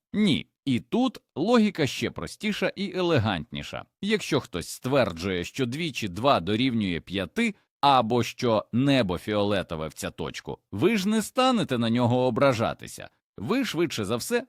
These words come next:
знижите плечима і подумаєте, що людина або не сповна розуму, або просто помиляється. Ви не сприймете його слова особисто, тому що вони не мають жодного стосунку до реальності.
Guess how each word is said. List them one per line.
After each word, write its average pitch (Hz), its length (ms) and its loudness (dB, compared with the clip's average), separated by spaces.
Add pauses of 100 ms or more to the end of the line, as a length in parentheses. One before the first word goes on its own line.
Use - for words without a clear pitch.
знижите 117 580 -2
плечима 180 520 -2
і 160 60 0
подумаєте, 160 840 0
що 135 440 0
людина 120 640 2
або 104 180 0
не 101 140 0
сповна 95 520 -2
розуму, 175 580 2 (220)
або 76 380 0
просто 104 840 -2 (400)
помиляється. 76 920 -6 (260)
Ви 131 140 2
не 208 100 0
сприймете 90 520 -2
його 80 200 -4
слова 113 340 0
особисто, 143 580 -2
тому 113 300 0
що 120 200 -4
вони 113 220 0
не 113 160 2
мають 110 360 0
жодного 120 580 0
стосунку 104 640 -4
до 92 180 -2
реальності. 90 760 -4